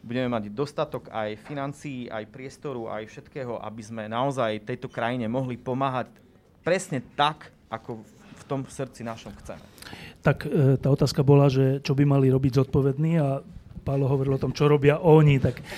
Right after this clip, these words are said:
Speaker 2: môže to byť buď chválenkárstvo, alebo to môže byť proste poznanie, že tu je zbytočné spoliehať sa na štát, musíme sa spoliehať sami na seba,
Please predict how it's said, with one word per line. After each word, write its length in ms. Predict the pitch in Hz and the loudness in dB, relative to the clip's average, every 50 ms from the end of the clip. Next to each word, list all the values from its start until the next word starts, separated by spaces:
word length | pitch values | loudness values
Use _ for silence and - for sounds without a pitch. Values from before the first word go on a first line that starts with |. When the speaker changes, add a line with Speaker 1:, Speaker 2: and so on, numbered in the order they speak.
| - - - - - - - | -14 -14 -16 -18 -18 -6 0
Speaker 2:
môže 240 | 151 160 165 165 156 | 4 4 4 6 6
to 80 | 175 170 | 6 6
byť 120 | 156 135 131 | 6 8 8
buď 120 | 170 165 - | 6 6 6
chválenkárstvo, 720 | - 147 139 147 165 170 165 180 180 170 170 208 202 190 | 4 4 6 6 8 8 6 6 4 4 6 6 6 8
alebo 240 | 170 170 170 170 170 | 10 10 10 8 8
to 160 | 170 170 165 | 6 6 6
môže 240 | 160 160 156 165 156 | 6 6 6 6 4
byť 160 | 147 147 - | 4 2 0
proste 320 | - - 143 147 - 160 131 | 0 0 -2 0 -2 -4 0
poznanie, 480 | 147 147 147 165 160 151 151 151 147 | 0 0 2 2 2 2 4 4 4
že 160 | 131 139 131 - | 2 2 0 2
tu 80 | 156 | 2
je 80 | 143 135 | 2 2
zbytočné 480 | 123 - 147 151 - - - - 151 | 2 0 -2 0 0 -2 -2 -2 -4
spoliehať 400 | 135 - 151 147 147 139 143 - | -2 0 2 2 2 2 0 -2
sa 60 | - 127 | -2 -2
na 80 | 135 139 | -2 -2
štát, 240 | - - 151 131 | -2 -2 -2 -2
musíme 320 | 127 135 127 - 139 131 120 | 0 -2 -2 -2 -4 -4 -4
sa 160 | - - 117 | -4 -6 -10
spoliehať 480 | 113 - - - 131 127 127 - - 135 | -10 -8 -4 -2 0 0 0 0 0 -2
sami 160 | 127 131 123 | -2 -2 -2
na 80 | 123 | -2
seba, 320 | 120 - 160 143 143 143 | -2 -2 -2 -2 -2 -4